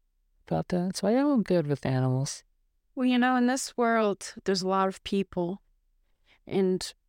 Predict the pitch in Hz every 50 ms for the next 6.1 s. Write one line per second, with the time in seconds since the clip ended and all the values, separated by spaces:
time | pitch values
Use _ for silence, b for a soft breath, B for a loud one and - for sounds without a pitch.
0 | _ - - 190 - - 240 240 233 202 - - 196 175 202 190 180 180 180 196
1 | - - - - - 220 185 - 185 185 185 185 175 175 180 170 170 180 160 -
2 | 160 165 165 170 165 170 170 175 - - - _ _ _ _ _ - 190 190 -
3 | - 175 170 175 175 175 175 175 175 - - 185 180 175 170 175 175 - - -
4 | - 180 175 175 185 185 190 185 185 185 185 185 196 190 170 196 196 202 190 -
5 | _ _ _ _ _ b b b b b b _ _ _ - - 233 247 233 -
6 | -